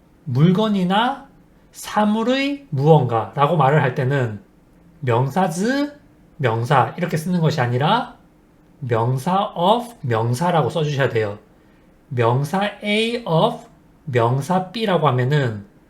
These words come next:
of B가 합쳐져서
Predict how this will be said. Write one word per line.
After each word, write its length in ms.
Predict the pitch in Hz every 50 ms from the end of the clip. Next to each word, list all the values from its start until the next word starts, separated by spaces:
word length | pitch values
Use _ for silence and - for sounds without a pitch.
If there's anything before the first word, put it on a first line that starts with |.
| _ _ _ _ _ _ _ _ -
of 300 | 196 214 214 202 214 185 - - -
B가 640 | 247 233 214 196 220 233 247 262 285 285 - - - _ _
합쳐져서 960 | - - - - - 208 202 190 160 156 156 180 202 226 247 262 - -